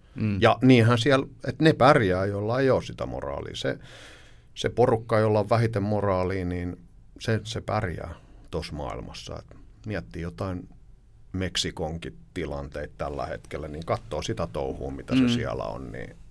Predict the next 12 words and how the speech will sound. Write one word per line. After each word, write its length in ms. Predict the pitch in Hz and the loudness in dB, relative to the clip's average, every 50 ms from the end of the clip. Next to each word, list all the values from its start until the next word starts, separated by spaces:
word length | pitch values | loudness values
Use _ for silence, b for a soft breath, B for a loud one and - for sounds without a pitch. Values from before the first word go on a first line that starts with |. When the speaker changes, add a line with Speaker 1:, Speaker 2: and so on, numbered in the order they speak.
| - - - - - | -20 -20 -20 -18 -16
Speaker 2:
niin 260 | - - - - - | -14 -14 -16 -16 -12
ei 200 | - 101 98 92 | -8 -6 -4 -4
niillä 300 | 82 78 87 95 87 80 - - - - - | -4 -4 -4 -4 -4 -6 -8 -12 -20 -18 -16
paljon 340 | - 90 62 60 76 71 62 | -12 -10 -8 -8 -8 -8 -8
moraalia 520 | 62 60 - 85 - - - 85 82 - | -10 -10 -10 -10 -12 -12 -12 -12 -12 -12
siellä 300 | - - - - - 64 | -12 -12 -12 -12 -12 -14
ole. 80 | 65 - - - b b b b b b b - | -14 -16 -18 -20 b b b b b b b 2
Speaker 1:
Ei 160 | - 135 123 | 6 6 6
se, 200 | 110 113 135 120 | 6 6 6 6
että 120 | 110 107 - | 6 6 4
sä 80 | 113 | -2
ta-, 220 | 110 113 123 113 | 2 4 4 4